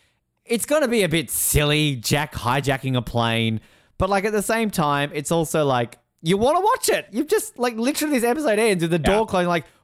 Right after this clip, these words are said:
Speaker 1: "Oh, how's Jack gonna get out of this one? Now he's on a plane." Like, I mean, it's just, again, the writers have just got their Jack Bauer bingo. I literally think they just draw it out of a hat. Okay, I've got Jack Bauer, and what do we got this week?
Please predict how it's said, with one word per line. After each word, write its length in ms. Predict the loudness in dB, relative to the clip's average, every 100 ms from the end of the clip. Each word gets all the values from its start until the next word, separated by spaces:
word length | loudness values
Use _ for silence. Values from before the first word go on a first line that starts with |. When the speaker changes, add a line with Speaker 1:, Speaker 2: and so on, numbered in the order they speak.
| 0
Speaker 1:
"Oh, 160 | 2
how's 200 | 2 0 -2
Jack 280 | -2 -2
gonna 140 | -2 0
get 140 | 2
out 140 | 2 2
of 60 |
this 160 | 2 2
one? 160 | 2 2
Now 200 | 2 2
he's 80 |
on 80 | 2
a 60 | 2
plane." 680 | 2 4 2 2 2 -2 -4 -12 _ -2
Like, 240 | 0 0
I 60 | 2
mean, 200 | 2 2
it's 120 | 0
just, 180 | -2 -4
again, 320 | -2 0 2
the 80 | 2
writers 400 | 2 2 2 0
have 100 | 0
just 200 | -2 -2
got 200 | -2 0
their 200 | 0 0
Jack 380 | 0 -2 -2 -2
Bauer 300 | -2 0 0
bingo. 420 | 0 -2 0 0
I 80 | 2
literally 340 | 0 -2 -4 -4
think 180 | -2
they 100 | -2
just 160 | -2 -2
draw 220 | 0 0
it 60 | 0
out 140 | -2
of 60 | -2
a 60 | -2
hat. 240 | -4 -8 _ _
Okay, 80 | -4
I've 120 | -2
got 140 | -4 -8
Jack 340 | -4 -4 -4
Bauer, 280 | -4 -2 -2
and 120 | -2 -2
what 80 |
do 60 | -2
we 100 | -2
got 140 | -2
this 180 | -4 -4
week? 300 | -2 -2 -4